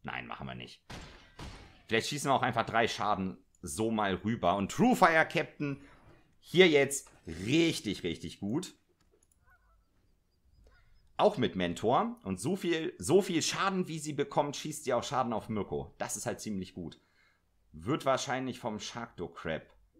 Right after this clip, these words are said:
getappt. Für vier. Dann kann man immer noch eine Kreatur spielen. Notfalls hier immer noch die Doppel-Vanifa-Aktivierung. Pff, man kann ja auch, ich wollte gerade sagen, anders Marken auf den Sharkdo Crab legen. Oh, das ist nicht gut.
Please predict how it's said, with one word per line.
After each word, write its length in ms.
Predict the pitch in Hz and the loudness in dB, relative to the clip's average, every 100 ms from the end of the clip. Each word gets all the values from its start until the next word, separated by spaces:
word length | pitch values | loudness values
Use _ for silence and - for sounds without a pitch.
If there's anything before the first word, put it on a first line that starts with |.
| _ - | _ -8
getappt. 720 | 80 - 85 85 - - - _ _ _ _ | -8 -8 -6 -6 -6 -20 -20 _ _ _ _
Für 180 | - 76 | -20 -20
vier. 480 | - - 110 143 156 | -18 -14 -8 -4 -2
Dann 200 | 151 123 | -2 -6
kann 140 | 113 | -6
man 80 | 101 | -6
immer 100 | 135 | -4
noch 140 | 131 | -4
eine 100 | 123 | -4
Kreatur 460 | - 127 123 143 131 | -6 -4 -4 -2 -4
spielen. 440 | - 131 131 123 - - | -2 -2 -2 -4 -12 -4
Notfalls 640 | 117 165 214 - 175 175 - | 6 10 10 12 10 10 4
hier 120 | 170 | 4
immer 140 | 170 | 6
noch 160 | 160 - | 2 2
die 140 | 135 | 4
Doppel-Vanifa-Aktivierung. 1900 | 151 180 160 127 170 135 - 82 90 - 82 76 82 90 90 101 123 139 - _ _ - | 6 6 6 4 2 0 -2 -2 -2 -4 -14 -12 -6 -4 0 0 -2 -4 -10 _ _ -20
Pff, 460 | - - - - _ _ _ _ _ - | -20 -20 -20 -20 _ _ _ _ _ -4
man 200 | 101 - | -4 -2
kann 200 | 147 151 | -4 2
ja 120 | 135 | 2
auch, 180 | 135 - _ _ _ _ _ _ | 2 -4 _ _ _ _ _ _
ich 140 | - 123 | -8 4
wollte 160 | 151 | 6
gerade 140 | 147 143 | 8 8
sagen, 220 | 139 107 | 6 6
anders 400 | 151 156 123 101 | 2 6 6 6
Marken 400 | 113 95 92 104 | 4 4 2 0
auf 200 | 76 90 | -4 -2
den 180 | 90 85 | -2 -4
Sharkdo 400 | - 87 85 87 | -2 -2 -2 -8
Crab 280 | - 82 - | -6 -6 -4
legen. 280 | 80 76 82 | -6 -6 -8
Oh, 160 | 92 67 | -10 -12
das 220 | - - | -12 -14
ist 120 | - | -12
nicht 180 | 62 - | -14 -14
gut. 200 | - | -20